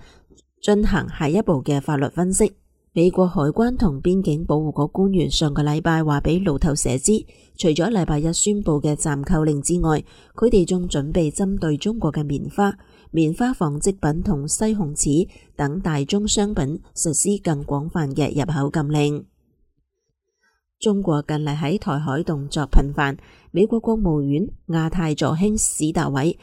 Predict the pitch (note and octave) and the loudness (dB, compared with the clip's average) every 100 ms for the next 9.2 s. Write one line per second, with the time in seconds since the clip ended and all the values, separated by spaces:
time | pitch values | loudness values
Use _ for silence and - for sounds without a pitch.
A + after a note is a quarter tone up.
0 | - - A#3 A#3 D3+ D3+ D#3 E3+ C#3+ C#3+ | -16 -2 0 2 0 0 -2 0 0 2
1 | C#3+ F3 D3+ C#3 D3 E3 D3+ E3 F3 D3 | 0 0 0 0 0 0 0 0 0 -2
2 | _ _ - G3 F#3 F#3+ F#3+ F#3+ F#3 E3+ | _ _ 0 4 4 4 4 4 2 2
3 | D#3 E3 E3+ C#3+ D3+ D3 - - G3+ G3+ | 0 2 2 2 0 -2 -6 -2 -2 0
4 | E3+ F3 E3 F#3+ C#3 E3+ F#3+ D3+ F#3+ E3+ | 0 0 0 0 0 0 0 2 2 0
5 | - C#3 - F3+ F#3 D#3+ C#3+ E3+ E3+ D3+ | -2 -2 0 0 0 0 0 0 0 0
6 | D#3+ D3 C3+ D#3+ D#3 - _ _ - E3 | 0 -2 0 0 0 -8 _ _ -2 4
7 | G#3+ A#3 G#3 D#3 E3 C#3+ C#3+ C#3 D3 C#3+ | 4 6 4 4 2 0 0 0 0 2
8 | - G#3 F3+ - D3 C#3 C#3+ C#3+ D3 C#3+ | 4 6 4 2 2 6 4 4 0 2
9 | D3+ | 2